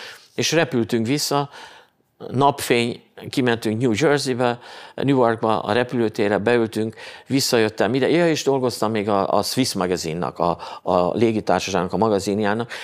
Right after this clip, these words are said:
és ez ké-, két hétig voltunk ott, csodálatos idő, csodálatos munkák, minden.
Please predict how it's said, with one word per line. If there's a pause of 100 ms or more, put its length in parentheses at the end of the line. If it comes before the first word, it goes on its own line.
(360)
és
ez
ké-,
két
hétig
voltunk
ott,
csodálatos
idő,
csodálatos
munkák,
minden.